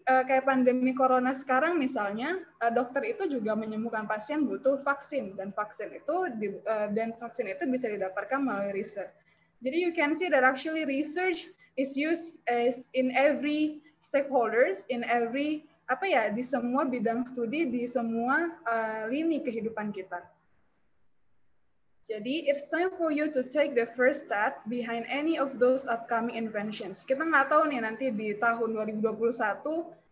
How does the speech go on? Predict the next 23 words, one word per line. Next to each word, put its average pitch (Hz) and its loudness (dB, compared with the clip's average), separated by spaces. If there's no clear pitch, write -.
ada 240 0
teknologi 240 2
apa. 208 -4
Dan 226 -2
percaya 262 0
atau 247 0
enggak, 233 -2
kalau 220 2
kalian 233 2
baca 214 0
di 233 0
sini, 233 -6
the 226 -2
common 311 2
facts 294 2
of 254 -2
today 254 2
are 220 0
the 214 -4
products 233 0
of - -2
yesterday 233 -2
research. 196 -8